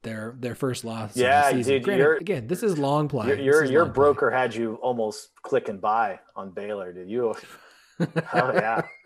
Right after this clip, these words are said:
Speaker 1: <laughs> Uh, they've dropped, so now I should <laughs> go ahead and buy them. Uh, my Kansas State stock has been dropping, which is not great, and I am hanging on to that one. I am not selling Kansas
Speaker 2: Yeah.
Speaker 1: State stock.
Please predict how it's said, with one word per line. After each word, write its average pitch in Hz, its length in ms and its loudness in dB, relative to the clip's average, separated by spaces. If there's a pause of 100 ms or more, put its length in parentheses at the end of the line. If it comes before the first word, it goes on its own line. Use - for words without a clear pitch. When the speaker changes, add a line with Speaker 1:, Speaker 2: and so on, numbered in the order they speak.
(160)
Speaker 1:
<laughs> 170 100 -8 (960)
Uh, 123 180 -6
they've 160 280 0
dropped, 185 400 -2
so 156 120 -12
now 165 180 -8
I 147 120 -8
should 202 280 -4
<laughs> 127 80 -10
go 175 100 0
ahead 139 200 0
and 123 80 -8
buy 117 220 -10
them. 123 180 -12 (320)
Uh, 131 180 -4
my 131 100 -6
Kansas 180 300 -2
State 196 260 -2
stock 135 300 -6
has 127 120 -6
been 117 160 -8
dropping, 113 420 -10
which 120 160 -12
is 113 100 -16
not 117 220 -14
great, 117 320 -12
and 127 160 -12
I 156 140 -2
am 127 180 -6
hanging 160 400 -4
on 135 160 -8
to 117 80 -12
that 123 260 -10
one. 104 220 -16
I 113 160 -14
am 104 220 -14
not 123 320 -10
selling 110 340 -12
Kansas 107 240 -6
Speaker 2:
Yeah. 90 60 -6
Speaker 1:
State 104 280 -14
stock. 92 280 -16